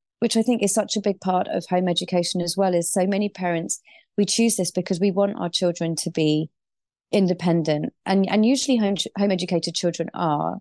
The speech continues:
in so many ways. But I feel like this is,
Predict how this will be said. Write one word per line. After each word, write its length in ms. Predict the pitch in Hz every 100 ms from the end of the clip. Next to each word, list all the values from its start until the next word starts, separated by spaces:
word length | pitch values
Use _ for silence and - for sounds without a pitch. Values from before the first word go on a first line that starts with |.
| -
in 120 | 185
so 220 | 156 175
many 220 | 170 165
ways. 500 | 165 175 170 160 - - _ _ _ _
But 280 | - 190 - _ -
I 80 | 185
feel 200 | 247 247
like 200 | 214 -
this 180 | 196
is, 180 | 196 175